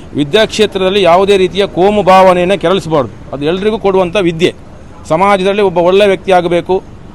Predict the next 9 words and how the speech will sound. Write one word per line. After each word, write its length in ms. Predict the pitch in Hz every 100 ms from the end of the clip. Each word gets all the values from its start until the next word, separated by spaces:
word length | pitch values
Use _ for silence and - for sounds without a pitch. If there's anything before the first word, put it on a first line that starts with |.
| -
ಅವ 60 | 170
ಒಬ್ಬ 120 | 180 185 170 - -
ಒಳ್ಳೆ 180 | 175 196
ವಿದ್ಯಾರ್ಥಿಯಾಗಿ 720 | 180 175 196 196 196 185 196
ಸಮಾಜಕ್ಕೆ 460 | 165 180 190 190
ಒಂದಷ್ಟು 280 | 185 180 -
ಒಳ್ಳೆಯ 200 | 170 190
ಕೆಲಸವನ್ನು 400 | 175 170 196 180
ಮಾಡಬೇಕು, 500 | 170 160 160 156 160